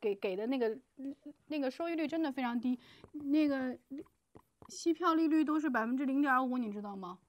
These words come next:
对，就意思意思，愿意要要要，不愿意要拉倒，就这个，是吧？我不是给你转股机会了吗？但转股机会一文不值，是不是？那重置条款是什么？啊，说是市场低迷的情况下，那个转股价格怎么样？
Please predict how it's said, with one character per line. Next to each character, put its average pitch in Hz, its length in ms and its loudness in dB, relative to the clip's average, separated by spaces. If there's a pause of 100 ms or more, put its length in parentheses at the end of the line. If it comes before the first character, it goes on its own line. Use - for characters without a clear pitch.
(340)
对， 208 220 -14
就 254 100 -8
意 302 240 -6
思 254 160 -8
意 240 140 -6
思， 208 180 -6
愿 269 220 -2
意 - 20 -4
要 247 120 -4
要 240 160 -2
要， 220 160 -6
不 - 120 -14
愿 247 100 -6
意 - 20 -6
要 233 100 -4
拉 240 140 -2
倒， 185 160 -6
就 226 160 -10
这 233 160 -6
个， 185 180 -12
是 214 100 -12
吧？ 202 220 -8
我 208 80 -8
不 226 100 -6
是 330 60 2
给 330 140 2
你 311 100 4
转 269 180 4
股 285 80 2
机 262 220 -4
会 330 160 2
了 285 100 0
吗？ 233 160 -2
但 247 160 -4
转 254 160 -4
股 247 120 -2
机 226 120 -6
会 240 380 -2 (220)
一 285 180 0
文 226 240 0
不 233 100 -4
值， 196 320 -6 (340)
是 - 100 -8
不 254 60 0
是？ 233 120 4 (320)
那 453 140 10
重 359 160 4
置 403 60 2 (100)
条 403 180 12
款 330 180 8
是 339 100 2
什 294 120 4
么？ 247 220 8 (260)
啊， 320 200 6
说 381 180 0
是 381 180 -2
市 440 200 -2
场 294 200 8
低 359 160 2
迷 392 120 2
的 370 100 2
情 330 160 2
况 370 180 8
下， 359 240 8 (760)
那 403 180 -4
个 370 80 2
转 302 300 6
股 359 160 0
价 359 220 8
格 285 200 4
怎 269 100 2
么 233 100 -2
样？ 247 360 6